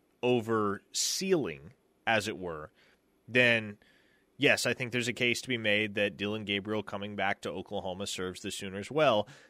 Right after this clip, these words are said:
moving into the S E C. I don't think you can go wrong between the two. And I also think if Dillon Gabriel were to return for another year at Oklahoma,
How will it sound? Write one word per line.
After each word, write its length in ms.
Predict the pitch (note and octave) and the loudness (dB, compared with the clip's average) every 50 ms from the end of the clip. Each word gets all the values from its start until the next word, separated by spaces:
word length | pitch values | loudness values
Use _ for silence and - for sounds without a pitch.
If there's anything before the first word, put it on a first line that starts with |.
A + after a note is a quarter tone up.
| _ _ G#2+ | _ _ -4
moving 240 | A2+ A#2+ A#2+ A#2+ | -2 -2 0 -2
into 120 | A2+ G#2+ A2+ | -2 -2 -2
the 120 | A2+ A2 | 0 0
S 140 | A2 - - | 0 0 0
E 100 | A#2 G2 | -2 -4
C. 240 | - - A2 G2+ - - - _ _ _ _ - | -2 -4 -4 -6 -8 -12 -18 _ _ _ _ 4
I 120 | D3+ E3+ | 4 6
don't 180 | E3+ F3 E3 - | 4 4 0 -2
think 180 | D#3+ C#3+ B2+ | -6 -6 -4
you 80 | C#3+ C3 | -4 -4
can 140 | C3+ C3 B2+ | -4 -2 0
go 100 | C3 B2+ | 2 4
wrong 300 | A#2 A#2 A#2 A#2 A#2 G#2+ | 4 6 4 4 4 2
between 320 | G2+ - - G2 F#2 E2 | -2 -4 -6 -8 -12 -12
the 60 | E2 | -12
two. 260 | - - F2+ D#2 - - _ _ _ - | -12 -12 -12 -12 -14 -16 _ _ _ -4
And 140 | A2 A2+ A2 | 0 2 4
I 120 | A2 A#2+ | 4 4
also 300 | B2 C3 B2+ - C#3+ B2 | 4 4 2 2 0 -2
think 420 | - - B2 A#2+ A2+ G2+ - - - - _ _ _ _ _ _ _ _ - | -2 -2 -2 0 0 -2 -4 -8 -16 -20 _ _ _ _ _ _ _ _ 0
if 160 | C3+ B2+ - | 0 0 2
Dillon 320 | - C3 C3+ C#3 C3+ B2+ A#2 | 2 2 2 2 0 0 0
Gabriel 420 | A#2+ B2 C3 A#2+ A#2+ B2 A2+ A2 | 2 2 2 2 2 2 2 2
were 180 | A2 A#2+ B2+ C3 | 2 2 2 2
to 140 | - - B2+ | 0 -2 -4
return 520 | A2 G#2+ - - - - E3 D#3 C#3 B2+ | -4 -6 -6 -6 -6 -6 -4 -4 -4 -4
for 180 | - - C3+ A#2+ | -4 -4 -4 -4
another 280 | A2+ A2+ A2+ A2 A2+ G#2+ | -2 -2 -4 -4 -4 -6
year 360 | G#2 B2+ E3+ F3+ D#3+ C3 A2+ | -4 -2 0 0 2 2 0
at 120 | A#2 - - | 0 -2 -2
Oklahoma, 680 | B2 A2+ - A#2 G#2+ F#2+ C3 D3+ D3+ C3 B2 A#2 A2 | -4 -4 -4 -4 -6 -2 -2 -2 0 0 0 -2 -2